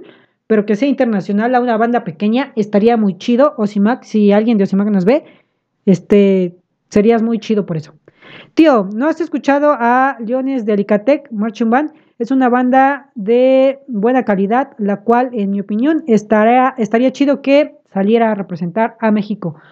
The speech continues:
La he escuchado solo una vez y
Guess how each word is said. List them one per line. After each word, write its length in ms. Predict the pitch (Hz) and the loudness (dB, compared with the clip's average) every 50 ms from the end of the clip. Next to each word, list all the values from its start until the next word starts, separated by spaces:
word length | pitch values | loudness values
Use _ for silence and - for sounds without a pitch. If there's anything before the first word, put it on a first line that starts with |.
| - - - - - | -20 -20 -14 -4 0
La 140 | 220 240 294 | 2 4 2
he 20 | |
escuchado 640 | 339 320 - 320 302 - 294 302 302 277 302 294 269 | 2 0 -4 -6 -4 -2 0 0 2 2 2 2 0
solo 720 | - - 277 277 285 285 285 285 285 294 285 285 - _ _ _ _ _ _ _ | 0 -2 0 0 2 4 4 4 4 4 2 -2 -6 _ _ _ _ _ _ _
una 240 | - 285 285 277 233 | -4 -2 0 2 4
vez 400 | 226 240 294 370 359 - _ _ _ _ _ _ _ _ _ _ _ _ _ _ _ _ _ _ - | 4 4 2 2 -2 -8 _ _ _ _ _ _ _ _ _ _ _ _ _ _ _ _ _ _ 2
y 640 | 247 254 269 277 277 285 277 277 294 311 302 302 | 6 6 6 6 6 4 4 4 4 2 0 -2